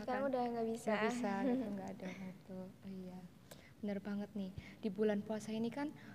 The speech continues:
Speaker 2: banyak nih kegiatan positif yang bisa dilakuin. Nah, kegiatan positif apa aja sih, Tus,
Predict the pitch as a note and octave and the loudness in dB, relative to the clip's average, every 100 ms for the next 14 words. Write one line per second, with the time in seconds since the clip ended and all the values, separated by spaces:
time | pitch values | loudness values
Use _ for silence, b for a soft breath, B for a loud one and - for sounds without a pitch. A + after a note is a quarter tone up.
0 | B A3+ G#3+ G#3+ G#3+ A3 G3+ G#3 G3+ G3 | B 2 4 4 2 2 0 2 2 0
1 | G3+ G3+ G#3+ G3+ G#3+ A#3 A#3 A3 G#3 G#3 | 0 -2 -2 -2 0 2 4 4 2 2
2 | G3+ G3 - A3 A#3 A3+ F#3 - - B | 2 0 0 4 6 6 2 -2 -10 B
3 | B B B G3+ F#3+ - G3+ G3+ G#3+ A3 | B B B 0 0 0 2 2 2 2
4 | A3+ A#3+ A3+ A3 G#3 B3 D4+ D#4 | 2 0 2 2 2 0 0 -2